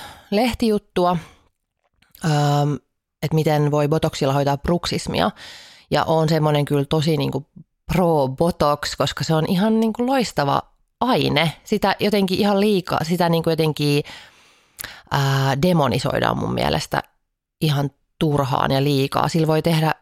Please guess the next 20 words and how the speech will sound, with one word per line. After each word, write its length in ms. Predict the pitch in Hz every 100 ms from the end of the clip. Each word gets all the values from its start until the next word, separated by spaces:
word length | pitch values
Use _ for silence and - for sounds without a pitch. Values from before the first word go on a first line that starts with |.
| _ -
upeita 360 | 190 151 135 -
asioita, 560 | - - - 127 151 -
siis 200 | - 139
ei, 260 | 156 147 -
ei 220 | 143 147 139
niinku 280 | 135 135 - _ _ _ 156
niinkään 340 | 143 135 135
esteettisiä, 680 | 135 - 120 - 139 131 131
vaan 180 | 127 135
just 140 | -
tollasia 480 | - 135 - 139 123
esimerkiksi 440 | 127 139 131 143 -
bruksismiin 600 | 147 - 143 147 135 156
mulla 420 | 160 143 135 139 _ -
tehosi 340 | 143 135 - -
tosi 340 | 156 - 143
hyvin. 380 | 147 - 214 233 - - - - _ _ _ _ _ _ -
Ää, 440 | 143 139 139 139 -
eli 200 | 143 131
siis 280 | 131 -